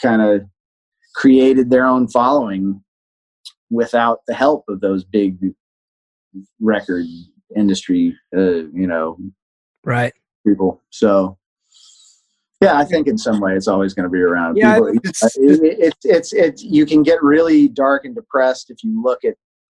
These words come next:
Speaker 1: what's happened over the years, but then you, you're, you're, you're cutting out all the good stuff that's happened too. You're not looking at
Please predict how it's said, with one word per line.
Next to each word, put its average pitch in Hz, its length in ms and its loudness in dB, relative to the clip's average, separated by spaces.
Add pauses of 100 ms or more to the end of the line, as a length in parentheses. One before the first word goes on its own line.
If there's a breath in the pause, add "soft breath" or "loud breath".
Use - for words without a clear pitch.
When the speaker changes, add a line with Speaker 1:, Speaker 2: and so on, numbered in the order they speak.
Speaker 1:
what's 113 240 -2
happened 127 320 -2
over 120 160 -2
the 113 80 -2
years, 120 280 0
but 110 180 -2
then 117 200 2
you, 107 280 2
you're, 98 360 0 (100)
you're, 98 480 -2 (500)
you're 101 200 2
cutting 123 400 0
out 110 340 0
all 101 140 0
the 98 80 -2
good 95 240 -4
stuff 82 280 -6
that's - 160 -8
happened 73 360 -4
too. 82 180 -4
You're 78 140 -4
not 82 200 -2
looking - 220 -10
at 65 60 -20